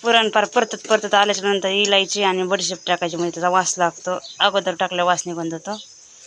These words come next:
तर काय मम्मीने इलायची आणि ती बडीशेप टाकली कुटून.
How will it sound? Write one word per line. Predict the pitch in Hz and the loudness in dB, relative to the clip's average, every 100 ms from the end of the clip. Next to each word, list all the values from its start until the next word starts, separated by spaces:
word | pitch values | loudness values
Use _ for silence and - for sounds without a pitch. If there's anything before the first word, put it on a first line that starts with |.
| - - - - - | -20 -20 -20 -20 -16
तर | |
काय | 185 | -10
मम्मीने | 190 190 185 185 185 185 | -6 -4 -2 -2 -4 -4
इलायची | 180 175 - | -2 -4 -4
आणि | 170 160 | -10 -8
ती | 175 | -10
बडीशेप | 175 170 175 - | -8 -8 -8 -6
टाकली | 170 165 165 | -8 -8 -12
कुटून. | 170 170 | -12 -12